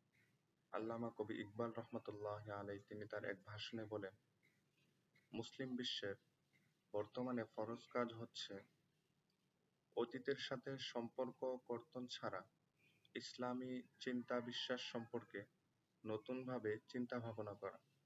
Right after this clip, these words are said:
আর এক্ষেত্রে জামাল উদ্দিন আফগানি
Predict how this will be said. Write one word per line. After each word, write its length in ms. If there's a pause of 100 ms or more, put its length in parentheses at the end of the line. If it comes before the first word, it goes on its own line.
(440)
আর 120 (100)
এক্ষেত্রে 600 (1600)
জামাল 480
উদ্দিন 260
আফগানি 500